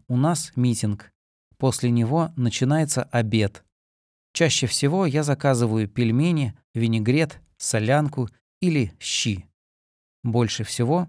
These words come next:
мне нравятся пельмени. Рабочий день заканчивается в шесть часов. Домой я возвращаюсь около восьми часов. Особенно, когда захожу за продуктами в супермаркет. Три раза в неделю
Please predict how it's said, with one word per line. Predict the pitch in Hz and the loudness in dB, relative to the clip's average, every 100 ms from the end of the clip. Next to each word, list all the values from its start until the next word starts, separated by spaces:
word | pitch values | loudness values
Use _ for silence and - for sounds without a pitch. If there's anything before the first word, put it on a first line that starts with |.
| - | -2
мне | 117 135 185 | 0 2 2
нравятся | 143 127 143 - 107 | 2 2 0 -4 -4
пельмени. | - 120 113 104 95 87 - _ _ _ _ _ _ - | 0 0 2 0 -4 -8 -14 _ _ _ _ _ _ -4
Рабочий | 127 120 127 - 113 | 0 2 0 0 -2
день | 113 175 - | 0 0 -2
заканчивается | 117 117 - 190 - 135 117 110 | -2 -2 0 -2 2 0 0 -4
в | - | -4
шесть | - 143 - - | -2 -2 -2 -8
часов. | - 143 - 135 92 - _ _ _ _ _ _ | -6 -2 0 0 -2 -4 _ _ _ _ _ _
Домой | 120 127 143 196 143 | 0 2 4 4 4
я | 120 110 | 2 2
возвращаюсь | 113 107 104 - 117 92 - - _ _ | 0 0 -2 -2 -4 -4 -8 -14 _ _
около | 160 160 151 131 | -2 2 2 4
восьми | 123 - 151 | 2 2 0
часов. | 147 98 - 85 - _ _ _ _ _ _ - - | -2 -6 -8 -8 -10 _ _ _ _ _ _ -20 -8
Особенно, | 117 - 233 196 170 151 - - - | -2 0 2 2 2 0 -4 -14 -4
когда | 131 123 131 | -2 2 0
захожу | 110 - 127 160 | 0 -2 0 2
за | 117 | 0
продуктами | 113 120 151 143 127 117 110 | 2 2 0 0 0 0 -2
в | - | -4
супермаркет. | 123 117 117 104 85 - - _ _ _ _ _ _ - | -4 0 2 0 -4 -10 -20 _ _ _ _ _ _ 0
Три | 143 127 | 4 6
раза | 117 123 107 | 6 4 2
в | 104 | 0
неделю | 113 110 117 185 131 | 0 0 2 2 2